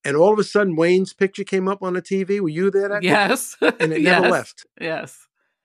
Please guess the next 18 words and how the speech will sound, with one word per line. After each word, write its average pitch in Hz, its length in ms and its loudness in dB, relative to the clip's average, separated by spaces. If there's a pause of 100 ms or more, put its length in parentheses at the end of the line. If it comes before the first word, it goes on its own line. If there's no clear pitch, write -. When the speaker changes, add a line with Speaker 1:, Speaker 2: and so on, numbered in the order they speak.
(160)
Speaker 1:
But 202 140 2
that 285 160 4
was 269 140 -2
not 277 220 2
Speaker 2:
Yeah. - 100 -8
Speaker 1:
planned. 285 340 -2
Do 185 80 -8
you 226 120 2
understand 247 500 -4
by 240 160 -2
me? 277 280 -6 (240)
We 202 80 2
were 196 160 0
gonna 226 180 4
Speaker 2:
<laughs> - 0 -
Speaker 1:
watch 226 440 0
Bruce 233 340 -4
Lipton. 247 520 -2